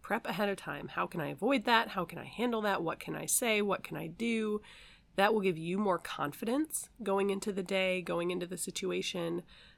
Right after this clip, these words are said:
Um, and it, you know, it makes it more likely that you will actually avoid <laughs> whatever conflict or difficulty it is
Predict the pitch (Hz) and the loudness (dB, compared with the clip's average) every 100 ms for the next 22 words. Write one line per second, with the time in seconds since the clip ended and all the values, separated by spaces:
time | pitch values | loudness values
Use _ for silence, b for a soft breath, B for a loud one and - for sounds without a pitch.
0 | - - 147 151 156 254 381 269 - - | -16 -6 -4 -2 0 4 4 4 0 -6
1 | - 277 277 - - - 160 - - 185 | -6 -4 -6 -10 -12 -8 -6 -4 0 0
2 | 175 269 - 214 277 - 240 226 220 202 | 2 2 0 -2 -2 -6 -4 0 0 2
3 | 208 233 247 - - - 185 196 196 208 | 2 2 0 -4 -4 -4 0 0 0 2
4 | 311 165 170 202 214 190 202 208 - 196 | 6 6 6 4 2 2 2 0 2 0
5 | 196 185 165 - 175 175 - 185 170 - | 2 0 0 -4 -6 -6 -6 -6 -6 -4
6 | 165 160 160 151 175 | -4 -2 -2 -2 -6